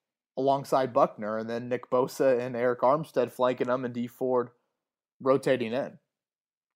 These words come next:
You know, you talk about an eye step test, which one doesn't fit, given how much money they make, and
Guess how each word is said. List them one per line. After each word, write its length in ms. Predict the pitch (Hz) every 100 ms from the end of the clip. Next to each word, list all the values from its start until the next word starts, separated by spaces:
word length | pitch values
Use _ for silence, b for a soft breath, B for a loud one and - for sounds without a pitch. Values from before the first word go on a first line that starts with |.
| _ _ _ _ _ _ _ _ _ _ _ _ _ _ -
You 80 |
know, 60 | 113
you 60 | 104
talk 220 | 127 110
about 180 | 113 104
an 60 |
eye 140 | 104 127
step 300 | - 107 -
test, 300 | 120 110 -
which 200 | 123 -
one 120 | 113
doesn't 300 | 120 107 95
fit, 340 | - 139 117 - _ _ _ -
given 180 | 120
how 100 | 117
much 180 | 120 113
money 220 | 117 135
they 180 | 127 107
make, 360 | 104 104 113 110
and 200 | 98